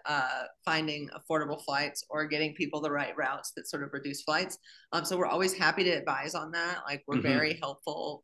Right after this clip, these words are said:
Speaker 1: for anybody who comes on our trips to help with anything that you need. Um, and the, uh, from the airport, from Oaxaca City, it is about a twenty minute ride.
Speaker 2: It takes an hour.
Speaker 1: Um, oh, sorry. Well, it can take up to an hour. But, uh,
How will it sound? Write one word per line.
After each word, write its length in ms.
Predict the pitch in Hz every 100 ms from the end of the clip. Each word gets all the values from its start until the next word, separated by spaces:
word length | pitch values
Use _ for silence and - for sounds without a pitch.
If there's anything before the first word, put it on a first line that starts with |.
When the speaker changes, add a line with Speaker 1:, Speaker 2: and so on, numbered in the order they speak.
| -
Speaker 1:
for 100 | 127
anybody 440 | 143 147 147 147
who 80 | 170
comes 180 | 156 156
on 80 | 147
our 80 |
trips 360 | 143 - 139 -
to 140 | -
help 340 | 151 147 139 -
with 100 | 147 -
anything 320 | 135 - 151
that 120 | 143 -
you 140 | 139
need. 340 | 135 143 180 - - - -
Um, 320 | 180 180 165 165 -
and 520 | 160 160 160 160 156 - -
the, 440 | 165 156 156 - -
uh, 360 | 160 147 147 - -
from 200 | 185 202
the 140 | 185
airport, 480 | - 165 - 208 202
from 140 | 185 165
Oaxaca 340 | 196 214 277
City, 460 | 269 185 180 180 -
it 240 | 170 165 -
is 380 | 170 165 160 156
about 360 | 160 156 151 -
a 60 | 160 -
twenty 260 | 170 175 175
minute 440 | 160 156 151 - -
ride. 520 | 143 127 123 131 190 - -
Speaker 2:
It 60 | 156
takes 40 | -
an 60 |
hour. 400 | 170 165 156 151 147
Speaker 1:
Um, 260 | 147 147 160 _ _ _ -
oh, 100 | 185
sorry. 260 | 180 139 147
Well, 140 | 202
it 120 | 196
can 120 | 190 185
take 180 | 180
up 100 | 180 -
to 100 | 180
an 80 |
hour. 340 | 139 143 139 - - - -
But, 140 | 190
uh, 240 | 165 180